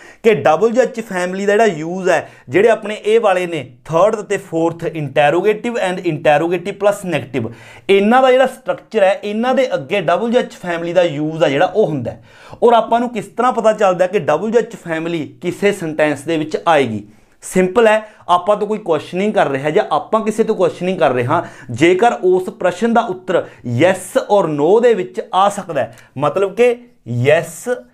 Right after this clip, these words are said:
ਜਾਂ ਫਿਰ no ਦੇ ਵਿੱਚ ਦਿੱਤਾ ਜਾ ਸਕਦਾ ਹੈ, ਤਾਂ ਸਮਝੋ ਕੋਈ ਵੀ ਡਬਲਯੂ ਐਚ ਫੈਮਿਲੀ ਦਾ ਉੱਥੇ ਮੈਂਬਰ ਨਹੀਂ ਹੈ। ਜਿਸ ਤਰ੍ਹਾਂ ਕਿ ਇਹਨਾਂ ਦਾ ਆਪਾਂ ਆਨਸਰ ਦਿੱਤਾ ਹੈ, "ਕੀ ਤੁਸੀਂ ਗੀਤ ਗਾ ਰਹੇ ਹੋ?" ਤਾਂ ਉਹ ਕਹਿ ਸਕਦਾ ਹੈ yes ਜਾਂ ਫਿਰ no। ਇਸ ਲਈ ਕੋਈ ਵੀ ਡਬਲਯੂ ਐਚ ਫੈਮਿਲੀ ਦਾ ਦੇਖੋ ਮੈਂਬਰ ਨਹੀਂ ਆਇਆ।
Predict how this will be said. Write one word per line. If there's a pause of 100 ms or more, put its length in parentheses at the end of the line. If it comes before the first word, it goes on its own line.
(280)
ਜਾਂ
ਫਿਰ
no
ਦੇ
ਵਿੱਚ (260)
ਦਿੱਤਾ
ਜਾ
ਸਕਦਾ
ਹੈ, (140)
ਤਾਂ
ਸਮਝੋ
ਕੋਈ
ਵੀ
ਡਬਲਯੂ
ਐਚ
ਫੈਮਿਲੀ
ਦਾ
ਉੱਥੇ
ਮੈਂਬਰ
ਨਹੀਂ
ਹੈ। (220)
ਜਿਸ
ਤਰ੍ਹਾਂ
ਕਿ
ਇਹਨਾਂ
ਦਾ
ਆਪਾਂ
ਆਨਸਰ
ਦਿੱਤਾ
ਹੈ, (300)
"ਕੀ
ਤੁਸੀਂ
ਗੀਤ
ਗਾ
ਰਹੇ
ਹੋ?" (200)
ਤਾਂ
ਉਹ
ਕਹਿ
ਸਕਦਾ
ਹੈ
yes
ਜਾਂ
ਫਿਰ
no।
ਇਸ
ਲਈ
ਕੋਈ
ਵੀ
ਡਬਲਯੂ
ਐਚ
ਫੈਮਿਲੀ
ਦਾ
ਦੇਖੋ
ਮੈਂਬਰ
ਨਹੀਂ
ਆਇਆ।